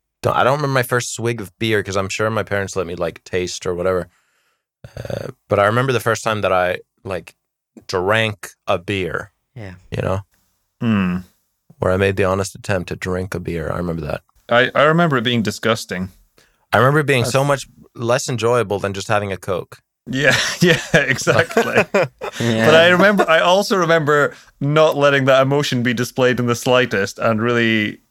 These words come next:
Speaker 3: feeling like I enjoy, I was on, I think I was on holiday on a, uh, we were on a family holiday and we were on, like, a, a pirate ship kind of vibe thing going along the coast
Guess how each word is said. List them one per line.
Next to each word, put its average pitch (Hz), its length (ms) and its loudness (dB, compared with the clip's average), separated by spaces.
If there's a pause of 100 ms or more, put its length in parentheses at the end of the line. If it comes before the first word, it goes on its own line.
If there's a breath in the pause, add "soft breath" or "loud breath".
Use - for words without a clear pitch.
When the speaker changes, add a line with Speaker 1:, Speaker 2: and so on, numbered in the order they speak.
Speaker 3:
feeling 110 400 2
like 101 440 -2 (260)
I 110 160 2
enjoy, 113 280 2
I 117 140 4
was 147 160 2
on, 175 280 2 (360 loud breath)
I 147 100 4
think 190 160 0
I 180 40 4
was 170 140 0
on 165 160 2
holiday 123 680 0 (100)
on 113 200 2
a, 104 400 4 (160)
uh, 127 220 -2
we 120 80 -2
were 123 360 2
on 131 80 2
a 120 40 -2
family 123 360 2
holiday 117 360 4
and 95 80 0
we 95 80 0
were 98 60 4
on, 110 200 4
like, 104 160 2
a, 95 240 0 (560)
a - 60 -12
pirate 113 480 0
ship - 320 -4 (560)
kind 101 160 -2
of 98 100 -2
vibe 98 320 2
thing 98 600 -2 (380)
going 107 220 0
along 101 220 2
the 98 80 -2
coast - 640 -4